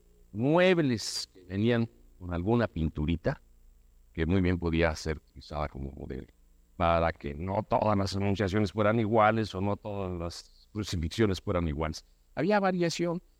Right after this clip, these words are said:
porque había varia-, variantes también en las fuentes. Esto es bueno tomarlo en cuenta si es que hemos de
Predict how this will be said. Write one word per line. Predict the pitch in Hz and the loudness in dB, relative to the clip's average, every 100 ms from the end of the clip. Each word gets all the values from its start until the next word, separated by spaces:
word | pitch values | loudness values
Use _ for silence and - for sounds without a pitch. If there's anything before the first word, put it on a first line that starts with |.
| - | -14
porque | 92 101 | -6 -2
había | 95 110 113 | 4 6 6
varia-, | 82 82 80 73 - - | 4 2 2 -4 -6 0
variantes | 85 90 92 - - | 2 4 2 -2 -10
también | - 71 82 | -12 -6 -2
en | 76 | -2
las | 58 - | -6 -12
fuentes. | - - - _ - - _ _ _ - _ _ - - - _ | -18 -20 -20 _ -20 -20 _ _ _ -20 _ _ -20 -20 -20 _
Esto | 101 - 113 | -6 -2 -2
es | - - | -4 0
bueno | 98 101 98 90 | 4 6 4 0
tomarlo | 90 95 98 | 2 2 2
en | 90 | 0
cuenta | 98 90 113 101 | 0 2 0 -2
si | - - 80 80 | -4 -6 -2 0
es | 92 - | 0 0
que | 98 | 0
hemos | 90 82 - | 0 -2 -6
de | 78 | -8